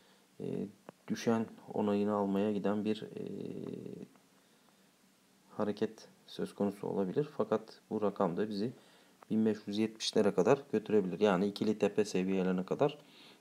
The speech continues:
bu noktada çıkabiliriz. Buna da dikkat etmek lazım. E, bu bölgede bir önceki zirvesini alıp üstünde kapanış yapabilecek mi?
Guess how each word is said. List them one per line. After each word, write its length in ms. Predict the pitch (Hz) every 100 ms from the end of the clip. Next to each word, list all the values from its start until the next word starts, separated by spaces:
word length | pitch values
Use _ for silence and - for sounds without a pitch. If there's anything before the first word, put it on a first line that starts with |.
| _
bu 80 | 120
noktada 340 | 107 - -
çıkabiliriz. 680 | - - 123 117 117 - - -
Buna 200 | 110 101
da 160 | 95 92
dikkat 300 | 90 113 107
etmek 400 | - 113 107 104
lazım. 320 | 104 110 117 - - - - - _ -
E, 240 | 87 98
bu 120 | 113
bölgede 540 | 110 101 101 98 101 101 -
bir 180 | - 104
önceki 320 | 98 98 95
zirvesini 540 | 92 104 101 98 98
alıp 540 | 98 - 101 98 - -
üstünde 380 | 95 - - 98
kapanış 460 | 92 95 101 98 -
yapabilecek 600 | 95 104 101 101 104 -
mi? 160 | 104